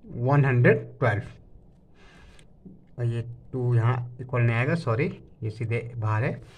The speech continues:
ओके, पैरामीटर पी, अब पी equal to टू, सिक्स और टू कितना होता है? एट होता है,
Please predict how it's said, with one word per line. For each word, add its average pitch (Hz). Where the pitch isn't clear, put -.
ओके, -
पैरामीटर 117
पी, 117
अब -
पी 190
equal 170
to 254
टू, 175
सिक्स 175
और 135
टू 170
कितना 165
होता 123
है? 127
एट 135
होता 156
है, 311